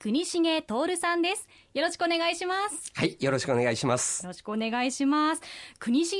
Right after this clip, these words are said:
Speaker 1: さんも番組にもう何度もご出演されて、毎回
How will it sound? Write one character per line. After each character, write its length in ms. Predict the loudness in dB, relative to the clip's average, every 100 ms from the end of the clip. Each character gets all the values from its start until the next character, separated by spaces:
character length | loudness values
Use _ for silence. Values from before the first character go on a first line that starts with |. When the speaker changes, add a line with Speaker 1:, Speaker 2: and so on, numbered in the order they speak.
| 0
Speaker 1:
さ 220 | 0 0
ん 100 | 2
も 220 | 2 2 2
番 220 | 2 4
組 240 | 4 2
に 260 | 4 4 2
も 160 | 0
う 20 | 0
何 240 | 2 2
度 100 | 2
も 320 | 4 4 2 -2
ご 120 | -6
出 200 | -4 -4
演 120 | -2
さ 140 | -4 -4
れ 140 | -6
て、 400 | -2 0 0 -2 -6 -18 -8
毎 220 | -2 -2
回 340 | 0 0 -2